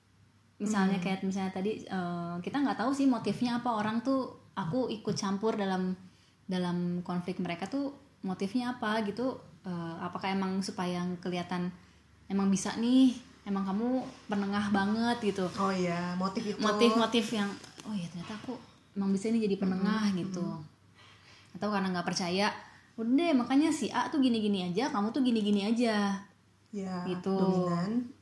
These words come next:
Speaker 1: Bersikap, iya. Udah, bukan yang berkonflik, tiba-tiba jadi
Speaker 2: Iya,
Speaker 1: dominan.
Speaker 2: iya, iya, iya, iya.
Speaker 1: <laughs>
Speaker 2: Emang, emang filosofi yang menekankan bahwa,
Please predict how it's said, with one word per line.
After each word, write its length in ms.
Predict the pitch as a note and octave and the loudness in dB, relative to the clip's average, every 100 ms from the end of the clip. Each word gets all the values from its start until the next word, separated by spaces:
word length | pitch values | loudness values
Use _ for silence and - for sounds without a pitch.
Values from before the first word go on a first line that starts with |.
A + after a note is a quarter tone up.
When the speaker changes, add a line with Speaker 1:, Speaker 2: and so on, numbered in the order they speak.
| _ | _
Speaker 1:
Bersikap, 440 | - F3+ F3+ F#3+ F#3+ | -6 -4 -4 -4 -2
iya. 180 | G#3 - - - - - - | -2 -2 -8 -20 -20 -20 -6
Udah, 420 | G3+ G3 F#3+ F#3+ G#3+ G3+ G3+ | 2 6 6 4 4 4 4
bukan 240 | G#3 G#3 | 4 4
yang 140 | G3+ | 6
berkonflik, 360 | G#3 - A#3+ D#4 | 4 6 6 6
tiba-tiba 360 | D#4 B3+ A#3+ C4 | 6 6 8 8
jadi 160 | D4+ | 8
Speaker 2:
Iya, 80 | C4 | 8
Speaker 1:
dominan. 480 | A3 A#3+ B3+ C4 B3+ | 8 10 10 12 12
Speaker 2:
iya, 220 | D4+ - | 12 12
iya, 240 | C#4 F#3 - | 10 8 6
iya, 220 | F3+ F3 E2+ | 4 2 -2
iya. 140 | - F2 | -2 -6
Speaker 1:
<laughs> 60 | - - - - - - - - - - - - _ _ _ _ _ _ _ _ _ _ _ _ _ _ _ _ _ _ _ _ _ _ _ _ - - - - - - - | -8 -20 -18 -16 -16 -18 -16 -14 -14 -16 -20 -20 _ _ _ _ _ _ _ _ _ _ _ _ _ _ _ _ _ _ _ _ _ _ _ _ -20 -20 -20 -20 -20 -20 -16
Speaker 2:
Emang, 200 | A3 B3 | -6 -6
emang 240 | D4+ C#4+ C4 A#3+ - - | -6 -4 -4 -6 -16 -18
filosofi 1160 | - A3 G#3+ G#3+ A3 G#3+ G#3 G#3 G#3+ G#3 G#3 - - - - | -10 -8 -6 -8 -8 -6 -6 -6 -6 -6 -8 -10 -16 -20 -10
yang 260 | G#3+ G3 G3 G3 G3 G3 G3 | -6 -4 -4 -4 -4 -6 -8
menekankan 540 | G#3+ G3+ G3 G3 G3+ G#3 | -6 -8 -6 -6 -4 -4
bahwa, 280 | F#3+ F3+ | -4 -4